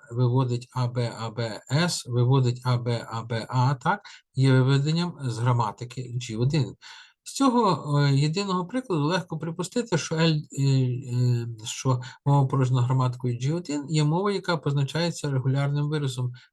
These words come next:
R дорівнює А Б, е, зірочка А. Подібним чином ми можемо побачити, що мова, яка визна-,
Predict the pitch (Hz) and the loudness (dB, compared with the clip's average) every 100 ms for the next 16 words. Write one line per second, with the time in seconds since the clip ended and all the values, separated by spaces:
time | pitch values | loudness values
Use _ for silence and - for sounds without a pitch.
0 | - 151 139 135 135 123 120 - - 127 | -4 -2 0 2 2 2 -2 -6 -6 -2
1 | 120 104 120 131 117 - _ - 107 104 | -2 -4 -4 -2 -4 -10 _ -14 -14 -12
2 | 101 _ - - - 113 160 170 - - | -16 _ -20 -20 -14 -2 -2 -2 -6 -10
3 | - 196 143 - - - - - 147 262 | -2 0 0 -2 -16 -18 -16 -6 -4 -2
4 | 302 294 220 202 190 196 196 208 - 160 | -2 -2 -4 0 0 0 -2 -4 -2 2
5 | 131 - - 151 - - 143 123 - _ | 2 0 -2 -2 -2 2 4 2 -4 _
6 | - - - - 147 170 160 143 131 139 | -20 -20 -20 -8 0 4 4 4 2 2
7 | 135 | 2